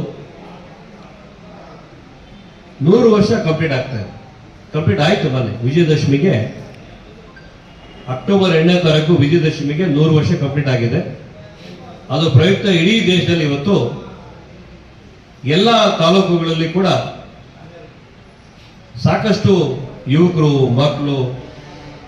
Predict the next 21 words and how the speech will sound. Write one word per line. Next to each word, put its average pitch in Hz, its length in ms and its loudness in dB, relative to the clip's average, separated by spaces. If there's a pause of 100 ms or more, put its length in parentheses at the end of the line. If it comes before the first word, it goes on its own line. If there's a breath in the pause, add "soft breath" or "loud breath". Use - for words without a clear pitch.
(600)
ದೇಶಭಕ್ತಿ 175 520 2
ಇರ್ತಕ್ಕಂಥವ್ರು, 131 600 -2 (160)
ಆರ್ 156 120 0
ಎಸ್ 156 180 -4
ಎಸ್ಗೆ 131 280 -4 (540)
ಪ್ರೇರಣೆಯಲ್ಲಿ 143 720 0 (160)
ಆರ್ 131 160 0
ಎಸ್ 135 160 -4
ಎಸ್ 127 180 -6
ಕೆಲಸ 117 140 -6 (120)
ಮಾಡ್ತಕ್ಕಂಥವ್ರು, 123 580 -4 (100)
ಆರ್ 143 120 -4
ಎಸ್ 127 140 -8
ಎಸ್ 127 160 -10
ಬಗ್ಗೆ 120 220 -4 (760)
ಗೊತ್ತಿರ್ತಕ್ಕಂಥವ್ರು 135 800 0 (840)
ಇವತ್ತು 151 300 0 (1500)
ಒಂದೊಂದು 170 300 4 (120)
ತಾಲೂಕಲ್ಲೂ 170 540 0
ಕೂಡ 185 180 -4
ಇವತ್ತು 147 280 -2